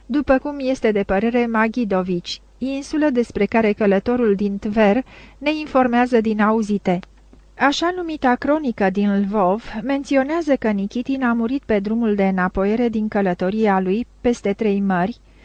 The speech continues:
de asemenea că însemnările le-a scris cu mâna lui și niște neguțători le-au adus la Moscova. După ce,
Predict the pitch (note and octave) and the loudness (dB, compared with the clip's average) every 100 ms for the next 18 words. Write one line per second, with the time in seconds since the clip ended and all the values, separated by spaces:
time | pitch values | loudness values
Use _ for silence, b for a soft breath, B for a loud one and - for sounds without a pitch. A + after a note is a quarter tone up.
0 | b - A#3+ D#4+ E4 A#3 G#3+ A3 B3 C#4+ | b -4 2 4 2 0 2 2 0 2
1 | C4+ A#3+ - A3+ A#3 D4 C#4+ C#4 B3 G#3+ | 2 2 2 0 0 0 2 2 4 2
2 | - A#3+ B3 - G#3+ A#3+ D4+ G#3+ G3 F3+ | 0 -4 -4 -2 -2 -2 0 2 2 0
3 | B3 - C4 A#3+ - B3+ D4 C4+ A#3 G#3 | -2 -2 -2 -2 -4 -6 -2 0 0 0
4 | F#3+ G3 F#3+ A#3 C4 B3 A#3 A3+ G#3 G3 | -2 -2 -2 -2 -2 0 2 4 4 0
5 | F#3+ A3 A#3 A3+ G#3 - E3+ F3+ D3+ - | -2 0 0 0 -2 -4 -2 -2 -4 -10
6 | _ _ - - - - - - - - | _ _ -20 -20 -20 -20 -20 -20 -20 -20
7 | b b b b b _ A#3 D4+ C#4+ - | b b b b b _ -4 -2 -2 -2